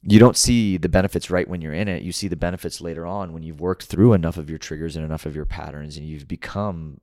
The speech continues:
a, a being. Like, you've truly evolved as a, as a being. I feel like I'm evolving faster than most people in my life because of this nature of evol-, like, because of this nature of growth,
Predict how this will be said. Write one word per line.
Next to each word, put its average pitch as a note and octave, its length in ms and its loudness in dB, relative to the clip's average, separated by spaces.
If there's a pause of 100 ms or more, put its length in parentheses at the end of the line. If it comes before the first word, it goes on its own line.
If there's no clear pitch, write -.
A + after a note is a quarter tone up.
a, D#2+ 220 -6
a F2 80 -6
being. D#2 480 -6 (680)
Like, - 160 4
you've G2+ 240 -2
truly B2 280 4
evolved E2 500 2
as D#2 160 -2
a, D2 140 -6
as D#2+ 120 -4
a E2 60 -4
being. C#2 340 -6 (600)
I G#2+ 120 10
feel B2 200 6
like G2 140 2
I'm F#2 200 -2
evolving E2 540 -4
faster D#2+ 420 -6
than D2 240 -8
most D#2+ 240 -10
people D#2+ 240 -8
in C#2 60 -14
my D2 100 -10
life C#2+ 240 -12
because - 380 -10
of B1 100 -14
this D2+ 200 -14
nature D2 320 -10
of G#1+ 80 -12
evol-, A1 280 -12
like, - 140 -16
because F2 260 -2
of C#2 80 -6
this - 160 -12
nature B1 240 -12
of G1+ 80 -16
growth, - 300 -10